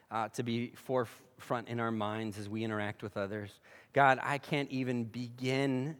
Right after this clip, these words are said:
to imagine what people in this room have dealt with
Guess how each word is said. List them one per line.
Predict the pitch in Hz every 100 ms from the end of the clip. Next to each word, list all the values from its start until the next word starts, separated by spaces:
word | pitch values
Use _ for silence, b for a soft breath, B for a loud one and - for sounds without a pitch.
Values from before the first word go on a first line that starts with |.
| -
to | - 120
imagine | 110 113 120 131 127 101 95 B B B
what | 120 -
people | 143 143 135
in | 131
this | 127 123
room | 117 120 113
have | 104 107 101
dealt | 123 147 -
with | 139 139